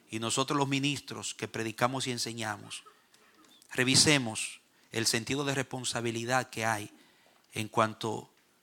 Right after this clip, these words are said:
a recibir la impartición de la palabra y transferir la impartición de la palabra de Dios. Al mantener la iglesia fiel al libro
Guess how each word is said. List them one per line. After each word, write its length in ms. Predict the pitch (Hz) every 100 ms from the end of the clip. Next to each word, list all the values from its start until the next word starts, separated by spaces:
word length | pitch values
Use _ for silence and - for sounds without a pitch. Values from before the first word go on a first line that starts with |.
| _ _ _ _ _ _ _
a 120 | -
recibir 540 | 110 107 113 113 135 120
la 80 |
impartición 560 | 113 107 107 113 - 117
de 60 | 117
la 100 | 113
palabra 300 | 113 120 113
y 40 |
transferir 720 | - 110 107 113 110 131 107 -
la 40 |
impartición 580 | 101 - 92 - 92 107
de 80 | 98
la 120 | 98
palabra 440 | - 104 101 104 110
de 100 | 107
Dios. 320 | - 87 - - - - - _ - _
Al 140 | - 117
mantener 440 | 120 117 123 143
la 100 | 147
iglesia 480 | 127 135 143 - 123
fiel 600 | - 139 147 131 104 -
al 200 | - 98
libro 400 | 104 101 - -